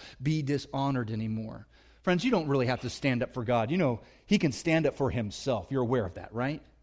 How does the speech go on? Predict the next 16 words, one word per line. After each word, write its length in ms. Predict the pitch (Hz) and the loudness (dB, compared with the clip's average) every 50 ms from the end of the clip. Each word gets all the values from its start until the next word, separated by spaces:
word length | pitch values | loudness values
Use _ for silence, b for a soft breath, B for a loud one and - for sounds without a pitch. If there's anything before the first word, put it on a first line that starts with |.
| _ _ _ _ - | _ _ _ _ -2
He 120 | - 233 | -2 0
can 140 | - 151 - | 0 0 -2
stand 340 | - - - 170 156 147 139 | -4 -2 0 2 2 2 2
up 80 | - | 0
for 80 | - 127 | -2 -4
himself. 440 | 117 110 - - 123 104 98 - - b b b b b b b b _ _ | -4 -4 -4 -6 -6 -6 -8 -12 -16 b b b b b b b b _ _
You 100 | 170 196 | 4 6
need 120 | 214 208 | 6 6
to 40 | 160 | 6
be 100 | 143 139 | 2 0
convicted 460 | - 135 127 123 175 233 - - 180 | 0 -2 2 6 6 6 6 4 0
by 160 | 160 175 165 156 | 0 0 0 0
some 180 | - - 147 | -2 -4 -4
things, 240 | 127 147 143 127 - | -2 -2 -2 -2 -4
but 180 | - 123 165 - | -6 -8 -6 -2
God 340 | 247 240 214 170 143 123 | 0 0 2 2 0 -2